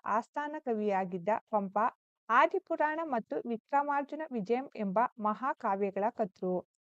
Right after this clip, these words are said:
ವಿಕ್ರಮಾರ್ಜುನ ವಿಜಯ ಕಾವ್ಯಕ್ಕೆ ಪಂಪ ಭಾರತ ಎಂಬ ಮತ್ತೊಂದು ಹೆಸರಿದೆ. ಕಲಿಯು ಕವಿಯೂ ಆಗಿದ್ದ ಪಂಪ ರತ್ನಾತ್ರಯರಲ್ಲಿ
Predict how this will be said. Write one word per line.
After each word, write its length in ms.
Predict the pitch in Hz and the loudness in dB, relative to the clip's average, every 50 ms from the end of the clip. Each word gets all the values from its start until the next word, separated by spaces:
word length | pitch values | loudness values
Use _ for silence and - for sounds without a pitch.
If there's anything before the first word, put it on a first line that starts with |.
| _ _ _ _ _ - | _ _ _ _ _ -4
ವಿಕ್ರಮಾರ್ಜುನ 720 | 302 311 - - 339 330 339 349 339 330 320 - - 339 349 349 - | -4 -2 2 4 4 4 4 4 2 0 0 -2 -4 -6 -6 -4 -2
ವಿಜಯ 480 | 254 226 208 214 190 - 214 202 208 214 247 - _ _ _ _ _ _ _ _ _ _ _ _ _ _ _ - | -2 0 0 0 0 2 2 4 4 2 2 0 _ _ _ _ _ _ _ _ _ _ _ _ _ _ _ 8
ಕಾವ್ಯಕ್ಕೆ 580 | 269 254 277 311 311 294 254 - _ - 247 277 - - _ - | 10 10 10 10 6 2 -2 -2 _ 0 0 0 0 0 _ 4
ಪಂಪ 280 | 262 247 247 247 - 320 349 349 - | 6 6 6 6 6 6 6 8 8
ಭಾರತ 340 | 226 208 220 226 220 - 294 302 - _ _ - | 8 6 6 6 2 0 -2 -2 -2 _ _ 0
ಎಂಬ 240 | 226 220 214 202 220 240 - - | 2 2 2 4 4 4 2 2
ಮತ್ತೊಂದು 480 | 240 214 214 - - 233 240 254 311 330 | 0 -2 -2 0 2 0 0 2 0 -4
ಹೆಸರಿದೆ. 600 | - - 220 196 - 202 190 190 185 190 190 180 - _ _ _ _ _ _ _ _ _ - | -2 0 0 0 0 0 -2 0 0 0 0 -2 -2 _ _ _ _ _ _ _ _ _ 4
ಕಲಿಯು 360 | 294 294 320 349 349 330 339 381 370 _ _ | 4 6 6 6 4 4 2 0 -4 _ _
ಕವಿಯೂ 340 | - 247 233 240 247 294 339 - - - | 2 2 2 2 0 -2 -2 -2 -2 2
ಆಗಿದ್ದ 440 | 202 202 214 214 190 208 190 185 208 214 247 - _ - | 4 6 6 4 4 0 -4 0 0 0 0 0 _ 2
ಪಂಪ 300 | 226 226 226 226 233 277 302 339 - _ - | 2 2 2 2 0 0 0 0 -2 _ 2
ರತ್ನಾತ್ರಯರಲ್ಲಿ 960 | 247 233 226 - - 285 311 320 320 - 269 240 220 208 214 202 202 196 202 | 2 2 2 0 -4 -2 -2 -2 0 2 4 4 4 4 4 2 0 0 -4